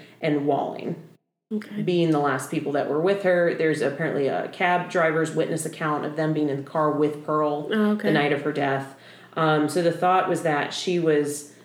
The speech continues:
Speaker 1: um, you know, either killed in Cincinnati or brought, and brought to Kentucky, or she was, you know, sick or dying at the time and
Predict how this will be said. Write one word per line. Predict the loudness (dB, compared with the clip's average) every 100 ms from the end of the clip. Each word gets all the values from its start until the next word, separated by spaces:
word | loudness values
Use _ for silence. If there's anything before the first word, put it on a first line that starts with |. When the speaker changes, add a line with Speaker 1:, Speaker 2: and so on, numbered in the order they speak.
| -20 -12
Speaker 1:
um, | -4 0 2 0 -2
you | -2
know, | 0 0 -2
either | 0 0 0
killed | 0 2 4 4
in | 0
Cincinnati | 0 -2 0 0 0 0 -2
or | -2 -2
brought, | 0 2 2 0 -6 -6
and | -2
brought | 0 0 0
to | -2
Kentucky, | -2 -2 -2 0 0
or | 2 2
she | 0 -2
was, | -2 -2 -4 -14 _ -14 -14 -12
you | -4 -2
know, | -2 -4
sick | -6 0 0 -2 -4
or | -2
dying | 0 0 2 0
at | -2
the | -6
time | -8 -4 -2 -2 -4 -8 -14 -20 -20 _
and | -2 0 0 -2 -6